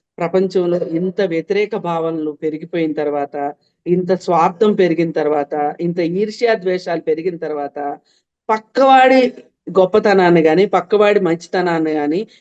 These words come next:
మెచ్చుకునే హృద-, సహృదయత లేకుండా అయిపోయింది. అందుకని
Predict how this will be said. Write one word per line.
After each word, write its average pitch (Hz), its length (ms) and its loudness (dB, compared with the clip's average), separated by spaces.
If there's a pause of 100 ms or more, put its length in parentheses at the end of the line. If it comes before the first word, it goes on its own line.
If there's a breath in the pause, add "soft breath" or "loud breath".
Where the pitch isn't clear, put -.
(160 soft breath)
మెచ్చుకునే 302 580 2
హృద-, 254 340 0
సహృదయత 285 640 0
లేకుండా 226 420 2
అయిపోయింది. 170 480 -2 (2500 loud breath)
అందుకని 214 640 -2